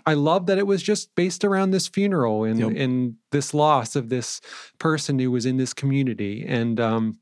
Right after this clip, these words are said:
Speaker 1: I thought they really did a really good job of emphasizing that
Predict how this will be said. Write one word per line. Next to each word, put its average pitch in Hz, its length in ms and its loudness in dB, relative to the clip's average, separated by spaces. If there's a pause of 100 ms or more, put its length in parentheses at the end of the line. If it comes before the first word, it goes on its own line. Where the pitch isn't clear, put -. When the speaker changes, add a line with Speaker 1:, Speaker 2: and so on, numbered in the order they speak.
(440)
Speaker 1:
I 135 140 2
thought 147 240 0
they 151 100 2
really 143 280 2 (240)
did 143 160 0
a 135 40 0
really 135 220 2
good 127 160 -2
job 127 300 0
of 127 180 -2 (480)
emphasizing 131 1000 0
that 123 260 0